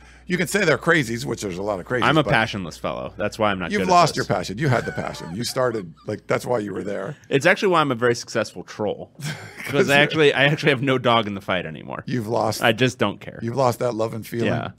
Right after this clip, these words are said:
Speaker 1: Uh, nice, but good stuff. We don't have a whole lot of other, um, things to get to. There,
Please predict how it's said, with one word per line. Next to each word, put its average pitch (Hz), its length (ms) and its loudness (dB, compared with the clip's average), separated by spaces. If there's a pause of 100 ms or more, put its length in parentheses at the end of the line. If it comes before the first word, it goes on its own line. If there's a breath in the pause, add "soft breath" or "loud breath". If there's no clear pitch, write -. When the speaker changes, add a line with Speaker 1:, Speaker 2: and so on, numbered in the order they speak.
(480)
Speaker 1:
Uh, 95 460 -2 (140)
nice, 156 380 2
but - 180 -8
good 190 140 2
stuff. 175 240 4 (280 loud breath)
We 220 100 0
don't 294 60 8
have 285 100 6
a 185 40 2
whole 180 140 6
lot 170 220 6
of 135 100 4
other, 135 500 4
um, 113 580 0 (500 soft breath)
things 147 220 2
to 123 60 -4
get 131 200 4
to. 131 240 0
There, 151 420 4